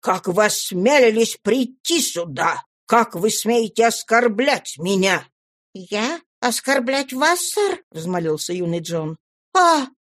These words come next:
"Да, сэр", возразил мистер Дорит. "Оскорблять меня! Ваше посещение — оскорбление, дерзость, наглость! Вас здесь не требуется. Кто вас прислал сюда?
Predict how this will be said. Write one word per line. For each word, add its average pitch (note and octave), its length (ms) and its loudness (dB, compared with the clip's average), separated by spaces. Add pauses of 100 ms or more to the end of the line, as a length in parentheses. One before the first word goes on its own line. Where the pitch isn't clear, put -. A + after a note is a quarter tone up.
(140)
"Да, C#3+ 520 2
сэр", D#3+ 640 -6
возразил F3 640 -2
мистер F3 400 -6
Дорит. B3 420 -2 (340)
"Оскорблять G#3 1040 2
меня! D#3 540 -6 (320)
Ваше D3+ 500 -4
посещение — A3 1200 0 (120)
оскорбление, F#3 1500 2
дерзость, F3+ 720 0
наглость! A3 1040 0 (260)
Вас E3+ 260 0
здесь G3+ 300 -2
не A#3 100 2
требуется. D3 800 -2 (260)
Кто B3+ 340 2
вас G#3 240 0
прислал E3+ 520 -2
сюда? D3 500 -4